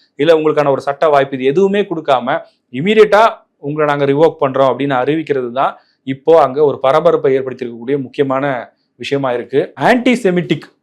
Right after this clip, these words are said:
இந்த ஸ்டாண்ட்ல யாரெல்லாம் இருக்காங்களோ அவங்களை கண்காணிப்போன்றது தான் ஹோம்லேண்ட் செக்யூரிட்டி சொல்லக்கூடிய விஷயத்த ரொம்ப சுருக்கமா சொல்லணும் அப்படின்னா,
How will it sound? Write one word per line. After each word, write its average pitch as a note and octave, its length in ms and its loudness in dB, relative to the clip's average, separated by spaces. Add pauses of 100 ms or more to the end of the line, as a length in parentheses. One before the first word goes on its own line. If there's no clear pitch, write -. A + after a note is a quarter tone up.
(120)
இந்த F#3 400 0
ஸ்டாண்ட்ல G3 300 4
யாரெல்லாம் E3 460 4
இருக்காங்களோ D3 340 0
அவங்களை C#3 240 2
கண்காணிப்போன்றது B2+ 680 -2
தான் D3+ 180 0
ஹோம்லேண்ட் D3 320 -2
செக்யூரிட்டி B2 380 -8
சொல்லக்கூடிய B2 480 -8
விஷயத்த C3 180 -6
ரொம்ப D3 200 -2
சுருக்கமா E3+ 460 -2
சொல்லணும் C3 380 -4
அப்படின்னா, B2 360 -4